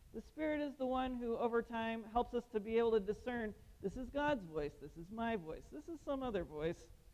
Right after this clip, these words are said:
I don't need to listen to at all." The Spirit is the one who makes us holy and blameless,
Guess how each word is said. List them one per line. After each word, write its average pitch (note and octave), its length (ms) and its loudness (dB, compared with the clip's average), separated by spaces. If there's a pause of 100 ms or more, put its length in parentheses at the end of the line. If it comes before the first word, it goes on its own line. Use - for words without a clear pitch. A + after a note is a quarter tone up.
I F3 80 -2
don't F#3 160 0
need F3+ 120 -8
to F3+ 60 -4
listen F3+ 260 -4
to F3 200 -6 (100)
at F3 160 6
all." D#3+ 320 2 (1200)
The G#3+ 100 12
Spirit D4 680 4
is G#3+ 160 2
the G#3 120 6
one G3 420 0 (200)
who B3+ 340 2 (420)
makes G3 420 -4
us E3 200 0 (240)
holy F3+ 420 0
and D#3+ 160 -12
blameless, D#3+ 520 -6